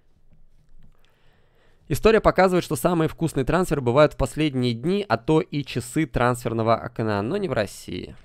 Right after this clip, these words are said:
К сожалению, в России это не работает. Да, он застал Ривалдо, рассказывал Красавин. Ну, видимо, в каком-то молодёжном клубе.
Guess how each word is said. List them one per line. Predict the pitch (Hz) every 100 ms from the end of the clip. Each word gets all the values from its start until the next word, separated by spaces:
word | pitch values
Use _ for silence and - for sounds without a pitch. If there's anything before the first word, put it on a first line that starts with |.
| -
К | -
сожалению, | 107 107 143 170 131 107 101 -
в | -
России | 110 110 - 170 147
это | 95 113 104
не | 101 104
работает. | 98 95 - - - - - _ _ _ _ _ _ _ _ _ _ _ _ _ _
Да, | 117 131 160
он | 123
застал | 120 120 117
Ривалдо, | 110 147 160
рассказывал | 113 - 123 117
Красавин. | 113 120 123 101 95
Ну, | 160
видимо, | 190 156 147 143 139 131 120 110 107 104 101 101 98 - - -
в |
каком-то | - 107 117 110
молодёжном | 104 104 107 113 113 110
клубе. | 107 107 101 98